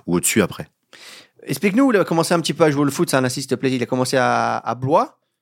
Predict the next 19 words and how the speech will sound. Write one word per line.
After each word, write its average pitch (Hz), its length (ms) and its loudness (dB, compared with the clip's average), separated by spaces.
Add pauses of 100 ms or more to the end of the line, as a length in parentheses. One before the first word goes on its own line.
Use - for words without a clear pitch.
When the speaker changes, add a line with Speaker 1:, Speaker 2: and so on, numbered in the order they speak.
(200)
Speaker 2:
Et, 135 200 2
euh, 127 560 2
comment 160 200 -4
ça 160 80 -8
s'est 160 100 -2
passé ? 131 260 0
C'est 135 220 0
le, 120 220 0
c'est 120 320 -2
naturellement 143 480 2
qu'il 180 160 -6
est, 156 180 -2
qu'il 151 160 -12
a 143 240 2
arrivé 139 380 -4
dans 139 80 0
le 135 80 -2
club 156 200 0
de, 127 440 0